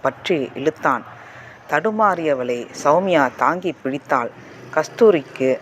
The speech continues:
அடிவயிற்றில் சுரீரென்றது. "அம்மா!" என்று கதறினாள் கஸ்தூரி. "மனுஷனாடா நீ?"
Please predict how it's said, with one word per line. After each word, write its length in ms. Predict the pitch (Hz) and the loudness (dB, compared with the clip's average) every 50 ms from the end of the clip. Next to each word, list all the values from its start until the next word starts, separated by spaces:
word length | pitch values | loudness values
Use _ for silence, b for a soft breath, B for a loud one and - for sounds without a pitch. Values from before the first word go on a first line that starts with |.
| - - - - | -8 -18 -10 -4
அடிவயிற்றில் 720 | - 139 151 202 202 185 165 139 - - - 135 127 120 - - | -2 0 2 4 6 6 4 4 2 -2 -4 -4 -4 -4 -6 -12
சுரீரென்றது. 920 | - - - 190 202 233 233 226 196 175 151 139 127 123 123 117 123 113 - - - - - - - - - - | -14 -4 0 2 4 6 6 4 4 4 2 0 -2 -4 -4 -2 -2 -4 -4 -6 -18 -20 -20 -20 -20 -16 -8 -6
"அம்மா!" 500 | - 156 175 190 190 175 151 123 110 - - - | -4 -4 -2 0 2 2 2 0 -2 -8 -14 -12
என்று 480 | - 143 139 135 127 - 123 123 117 - - | -8 -8 -8 -6 -6 -4 -2 -2 -2 -2 -2
கதறினாள் 600 | - 127 127 - 156 170 160 139 123 120 151 165 | -2 0 2 2 0 0 -2 -2 -2 -2 -2 -2
கஸ்தூரி. 480 | - 127 120 - - - 139 127 123 - - B B B B B B B B B B B - | -2 -4 -4 -2 -2 -2 -2 -2 -2 -6 -12 B B B B B B B B B B B -8
"மனுஷனாடா 800 | 135 127 135 156 - - 214 196 170 151 131 123 117 117 110 107 | -4 -2 -2 0 2 4 4 4 4 2 -2 -2 -2 -4 -6 -6
நீ?" 180 | 120 131 156 | -6 -8 -8